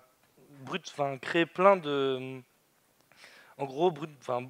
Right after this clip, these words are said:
créer plein de clés publiques de, de ces H S D R pour que, pour que pour un jour donné et pour un site point oignon, il puisse être choisi comme, euh, il puisse, en fait, un même acteur puisse avoir les six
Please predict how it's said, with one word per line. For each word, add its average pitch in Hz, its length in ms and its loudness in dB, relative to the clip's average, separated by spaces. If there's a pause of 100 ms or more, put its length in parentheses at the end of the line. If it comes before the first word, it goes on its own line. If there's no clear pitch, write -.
créer 165 220 0
plein 196 260 2
de 139 200 -4
clés 170 280 -6
publiques 165 800 -12 (600)
de, 123 720 -2
de 123 80 -10
ces 151 140 2
H 139 180 2
S 135 120 -8
D 156 140 -2
R 180 180 -6
pour 135 140 -10
que, 135 300 -2 (360)
pour 165 120 -10
que 143 120 -12
pour 185 260 2
un 185 60 6
jour 175 180 -2
donné 170 300 -2
et 123 80 -2
pour 160 180 -4
un 151 40 -2
site - 220 -12
point 147 220 -4
oignon, 160 300 -6 (460)
il 143 100 -14
puisse - 440 -8
être 139 200 -2
choisi 156 420 -4
comme, 139 280 -4
euh, 127 400 -2
il 135 80 -12
puisse, - 240 -18
en 127 100 -10
fait, 165 140 -8 (180)
un 131 60 -6
même 160 160 2
acteur 175 240 0
puisse - 160 -8
avoir 156 160 2
les 131 80 -6
six - 440 -10